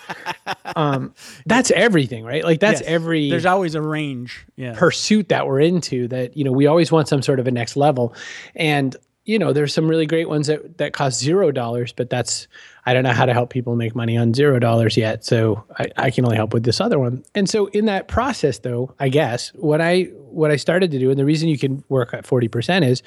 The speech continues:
Speaker 1: you stop chasing everything and you start really just serving those people that you have the pleasure and the opportunity to serve. And if you don't yet know who that is, it takes a little bit of internal, uh, work to figure that out a little bit. It takes a little bit of work to see who exactly you're supposed to be.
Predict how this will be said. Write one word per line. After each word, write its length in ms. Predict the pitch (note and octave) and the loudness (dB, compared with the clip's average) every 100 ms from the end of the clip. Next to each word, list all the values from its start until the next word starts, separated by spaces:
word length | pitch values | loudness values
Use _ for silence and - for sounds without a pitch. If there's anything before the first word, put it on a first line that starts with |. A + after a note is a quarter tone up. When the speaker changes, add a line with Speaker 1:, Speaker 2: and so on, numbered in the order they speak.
| - - - - | -18 -20 -8 -2
Speaker 1:
you 60 | |
stop 240 | D#3+ G#3 G3+ | 0 0 0
chasing 380 | G#3+ G3 E3+ E3 | 0 0 0 0
everything 640 | F3 G#3 D#3+ A#2 G#2 A#2 - - - - | 0 2 0 -2 -10 -12 -14 -20 -20 -6
and 100 | D3+ | -2
you 60 | D3 | 0
start 280 | F3+ F3+ | 2 0
really 320 | E3+ D#3+ F#3+ E3+ | 0 2 2 2
just 220 | C#3+ - | 0 -2
serving 500 | - E3+ D#3 A#2+ A2+ | -2 0 2 2 2
those 180 | C3+ - | 0 2
people 220 | D3 C3+ | 0 2
that 80 | C#3 | 2
you 100 | C3+ | 2
have 120 | C#3 | 0
the 80 | C3+ | -2
pleasure 300 | - B2 A#2+ | 0 0 2
and 100 | A#2+ | 0
the 80 | A2+ | -2
opportunity 540 | A2+ A#2+ - A#2 G#2+ | -2 -2 0 2 2
to 80 | A2+ | 0
serve. 360 | - F3+ C#3 A#2 - - - _ F#3+ | -2 -2 -2 -6 -16 -20 -20 _ -2
And 120 | F#3 | 0
if 180 | G3 - | 0 0
you 60 | E3+ | 0
don't 300 | F3+ A#3 F#3+ | 2 0 0
yet 320 | D#3 F#3+ F#3 | 0 0 0
know 140 | G3 | -2
who 160 | F3+ A3 | 0 0
that 180 | F#3+ F#3 | 0 2
is, 220 | G3 F#3 - - _ | 0 -2 -8 -20 _
it 80 | - | -6
takes 240 | F3+ E3+ | -2 0
a 40 | E3 | 2
little 200 | D#3+ D#3+ | 2 2
bit 120 | D3 | 0
of 60 | C#3+ | 0
internal, 680 | C#3+ D3 - C#3+ C3+ A#2+ C3+ - | 0 -2 0 0 0 -2 -4 -6
uh, 280 | A2+ G#2+ G#2 - _ _ _ _ | -6 -6 -10 -16 _ _ _ _
work 440 | D#3+ B2+ C#3 - - | 0 2 2 0 -2
to 120 | C3 | -2
figure 360 | - C3 A#2+ A#2 | 0 0 0 0
that 180 | A2 A2+ | -2 0
out 160 | A#2 | 0
a 60 | A2 | 0
little 160 | G#2+ | -4
bit. 160 | G2+ G#2 | -4 -4
It 100 | A2+ | 0
takes 220 | D#3+ C3+ | 2 4
a 40 | D3 | 4
little 140 | D3+ | 4
bit 80 | C#3 | 4
of 40 | A#2+ | 2
work 140 | A2+ | 0
to 120 | - | -2
see 260 | A2 B2+ A#2+ | -2 -2 -2
who 180 | - B2+ | 2 2
exactly 460 | A2+ A2+ G#2+ B2+ | 2 0 -2 -2
you're 80 | G#2+ | -4
supposed 360 | G#2 A2+ A2 G#2+ | -4 -6 -6 -6
to 60 | A#2 | -6
be. 240 | B2+ B2+ | -6 -8